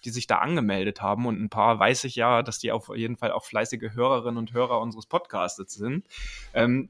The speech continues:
ob wir jetzt wirklich auch diese vierzig Tickets bekommen.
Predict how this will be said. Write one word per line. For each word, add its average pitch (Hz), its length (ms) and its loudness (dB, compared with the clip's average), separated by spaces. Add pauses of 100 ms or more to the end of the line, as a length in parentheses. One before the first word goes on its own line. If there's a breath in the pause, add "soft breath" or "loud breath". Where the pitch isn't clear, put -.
ob - 180 2
wir 143 140 8
jetzt 139 220 2
wirklich 135 300 -2
auch 120 120 4
diese 123 240 -6
vierzig - 400 -8
Tickets - 320 -10
bekommen. - 480 -6